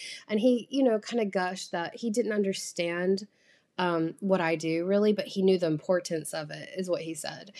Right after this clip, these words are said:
And, um, we literally sat in his office for hours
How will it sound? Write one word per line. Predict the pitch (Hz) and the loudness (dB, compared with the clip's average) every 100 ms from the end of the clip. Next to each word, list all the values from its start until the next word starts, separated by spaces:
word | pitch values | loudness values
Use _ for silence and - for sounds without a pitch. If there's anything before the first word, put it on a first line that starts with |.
| - - - | -12 -12 -4
And, | 190 185 180 180 | 0 4 6 6
um, | 175 170 165 165 - _ _ - | 4 4 2 0 -8 _ _ 2
we | 208 240 269 - - | 8 8 8 4 -6
literally | 208 220 226 240 226 190 180 - | 0 4 6 6 8 8 4 0
sat | - 202 190 | -2 0 2
in | 214 | 0
his | 226 | 0
office | 185 180 185 180 170 196 - | 0 0 0 -4 -4 -4 -8
for | - - 175 165 - | -10 0 2 2 0
hours | 180 190 185 160 180 262 - | 2 4 4 2 4 2 2